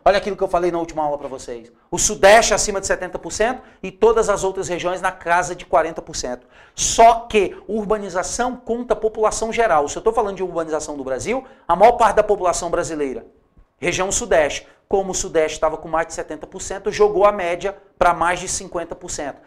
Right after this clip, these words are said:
Se não me falha a memória, era cinquenta e quatro por cento da população brasileira vivendo em cidades. Ou seja, o Brasil já era urbano em mil novecentos e setenta. Tranquilo, pessoal?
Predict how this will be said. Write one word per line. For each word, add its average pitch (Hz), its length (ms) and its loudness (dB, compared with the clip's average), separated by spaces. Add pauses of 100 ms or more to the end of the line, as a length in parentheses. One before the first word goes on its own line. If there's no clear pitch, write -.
(120)
Se - 120 -10
não 151 80 0
me 156 120 -4
falha 160 180 0
a 156 40 -2
memória, 160 320 0
era 180 120 -6
cinquenta 208 560 -8
e 240 60 -12
quatro 180 400 -2
por 180 100 -18
cento 151 220 -8
da 151 80 -4
população 160 480 -6
brasileira 180 500 -6 (220)
vivendo 165 320 -4
em 165 60 -8
cidades. 131 440 -2 (180)
Ou 165 160 6
seja, 220 760 8 (760)
o - 100 -4
Brasil 170 380 0
já 160 140 -4
era 170 100 -4
urbano 160 420 -2
em 160 60 -10
mil 151 160 -8
novecentos 151 320 -10
e - 20 -10
setenta. - 480 -10 (960)
Tranquilo, 190 460 0
pessoal? 143 320 0